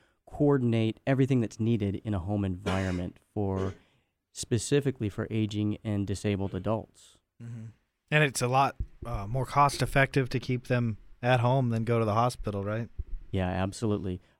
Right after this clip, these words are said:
Speaker 1: A lot more cost-effective for the healthcare system.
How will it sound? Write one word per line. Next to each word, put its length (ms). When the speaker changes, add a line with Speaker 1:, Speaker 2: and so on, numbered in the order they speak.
Speaker 1:
A 80
lot 200
more 140
cost-effective 640
for 100
the 80
healthcare 480
system. 480